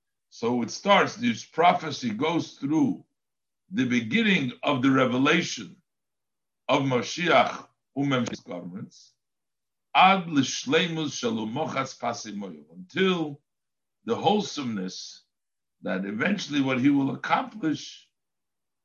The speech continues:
that he will crush the Pasimoyov. And the similar process, the similar steps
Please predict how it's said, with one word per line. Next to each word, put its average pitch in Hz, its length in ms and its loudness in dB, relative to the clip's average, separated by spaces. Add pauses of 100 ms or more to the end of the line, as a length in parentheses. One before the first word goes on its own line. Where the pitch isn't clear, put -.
(280)
that 135 240 0
he 139 100 6
will 139 220 4
crush - 840 -2
the 117 140 -6
Pasimoyov. 156 960 -2 (2750)
And 127 380 -2 (340)
the 117 140 -4
similar 180 800 0 (1160)
process, - 1000 -4
the 82 80 -16
similar 170 460 -4
steps - 720 -4